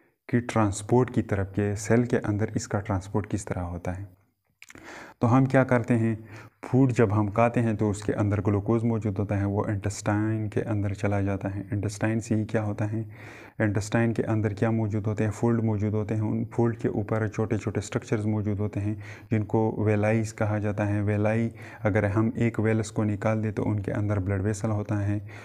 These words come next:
ब्लड वेसल होते हैं। और बाहर से क्या मौजूद होता है, एक कवरिंग मौजूद होता है सेलों का, जिसको epithelial सेल कहा जाता है। और एक सेल को हमने क्या कर दिया, यहाँ पे उठा दिया। तो ग्लूकोज जो है ये भी, अ, साइज़ में क्या होता है, बड़ा होता है,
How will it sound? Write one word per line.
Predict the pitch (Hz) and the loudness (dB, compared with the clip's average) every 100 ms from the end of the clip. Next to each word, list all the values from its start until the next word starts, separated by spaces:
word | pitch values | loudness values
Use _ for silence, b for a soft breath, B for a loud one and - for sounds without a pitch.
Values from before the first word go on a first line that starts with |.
| B | B
ब्लड | 104 104 | 4 6
वेसल | 123 120 131 | 6 4 2
होते | 107 117 123 | 2 2 2
हैं। | 113 117 | 2 4
और | 117 110 107 | 2 2 2
बाहर | 98 104 107 117 | 2 2 2 0
से | - 110 | 0 -2
क्या | - 110 | 0 0
मौजूद | 107 104 107 | 0 0 -2
होता | 107 104 | -2 -2
है, | 101 104 | -2 -2
एक | 107 | 0
कवरिंग | - 107 113 107 | 0 0 0 0
मौजूद | 101 98 95 | 0 -2 -2
होता | 101 101 | -2 -2
है | 101 | -2
सेलों | 98 110 110 | -2 0 0
का, | 107 107 | 0 0
जिसको | 101 - 101 - B B B | -2 -2 -6 -6 B B B
epithelial | - 104 107 107 104 98 | 0 2 2 2 2 2
सेल | - 117 | 2 2
कहा | 117 110 107 | 2 0 -2
जाता | 104 104 | -2 -2
है। | 101 | 0
और | 101 | -2
एक | 110 - 127 127 | -2 2 2 2
सेल | - 110 | -2 -2
को | 107 | 0
हमने | 104 104 101 | 0 0 0
क्या | 98 110 | 0 -2
कर | 101 110 | 0 -2
दिया, | 107 | 0
यहाँ | 104 98 90 | -2 -2 -2
पे | 113 127 - | 0 -2 -2
उठा | 95 87 87 | -2 0 -2
दिया। | 85 92 - B B B B B B B _ | -2 -4 -8 B B B B B B B _
तो | 131 131 135 135 - - _ _ - _ _ 120 | 6 8 6 2 -8 -18 _ _ -20 _ _ -2
ग्लूकोज | 113 101 110 107 143 151 139 | 2 4 4 6 4 6 6
जो | 143 135 - 113 | 6 4 2 2
है | 107 117 113 | 2 2 2
ये | 104 110 | 4 4
भी, | 110 113 117 | 4 4 4
अ, | 107 | 2
साइज़ | 104 104 - 104 104 101 | 2 0 0 2 2 2
में | 110 | 0
क्या | 101 104 | 2 0
होता | 95 98 | 0 0
है, | 98 104 | 0 0
बड़ा | 95 95 | 2 2
होता | 90 92 107 | 0 -2 -2
है, | 101 117 | -2 -2